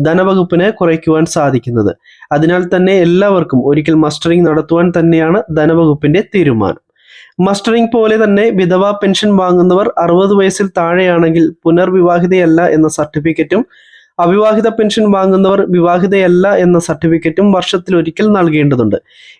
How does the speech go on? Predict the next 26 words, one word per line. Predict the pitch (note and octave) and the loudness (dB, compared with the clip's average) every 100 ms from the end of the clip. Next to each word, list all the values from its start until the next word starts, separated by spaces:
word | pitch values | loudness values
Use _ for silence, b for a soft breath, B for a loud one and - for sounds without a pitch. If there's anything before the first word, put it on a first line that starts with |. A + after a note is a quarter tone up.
| D3+ | -2
ഇവ | D#3+ E3+ | 0 0
സമയത്ത് | E3+ E3+ F3 F#3+ F#3 | 0 0 0 0 0
നൽകാത്ത | E3 E3+ E3 F#3+ - | 0 0 -2 -2 0
അറുപത് | E3 D#3+ F3 F3+ | 0 0 2 2
വയസ്സിൽ | F3+ - G3 G3 F3 | 0 -2 -6 -6 -4
താഴെയുള്ളവരുടെയും | E3 E3+ F3+ E3+ E3+ D#3+ F3 G#3 | -2 0 2 2 2 0 0 -2
പെൻഷൻ | F#3 E3 - G#3+ A#3+ F#3+ | 0 -2 0 -2 -2 -2
മുടങ്ങാറുണ്ട്. | D#3 D3+ D#3 C#3+ A#2+ G#2 - - B B B G#3+ | 0 0 0 0 -2 -2 -4 -10 B B B -2
നിലവിൽ | A#3 B3+ A#3+ A#3+ | 0 0 0 0
കഴിഞ്ഞ | G#3 A3 A3 F#3+ | 0 2 0 0
മാർച്ച് | F3+ F#3+ G#3 G#3+ | -2 -2 -2 -2
മാസം | G#3 A3 G3+ | 0 0 0
മുതൽ | G3+ G#3+ | 0 0
സംസ്ഥാനത്ത് | G3 F#3 - F#3 F#3 F3+ A3+ F3+ | -2 -2 -2 -2 -2 -2 0 2
എല്ലാ | F#3 G#3 G#3+ | 2 2 0
മാസവും | E3+ D#3+ F3+ F#3+ - | -2 -2 -2 -2 -2
ക്ഷേമ | F#3+ G3 G3+ | -2 -2 0
പെൻഷൻ | F#3 F3 F#3+ F3 | -2 0 0 2
വിതരണം | D#3 D3+ F#3+ G3+ | 2 0 0 0
നടന്നു | F#3 E3 E3+ D#3 | 0 0 2 2
വരികയാണ്. | C3 C3 A2+ G2+ B B B B - | 0 0 0 -4 B B B B -4
അഞ്ചു | F3 F#3 G#3 | 0 2 2
മാസത്തെ | G#3 G#3 G#3+ A3 G#3+ | 0 -2 -2 -2 0
കുടിശ്ശികയിൽ | F#3+ F3+ F#3+ G3+ G3 | 0 0 0 2 2
ഒരു | F3+ F#3 | 2 0
മാസത്തെ | F#3 F#3+ F#3 | -2 -4 -6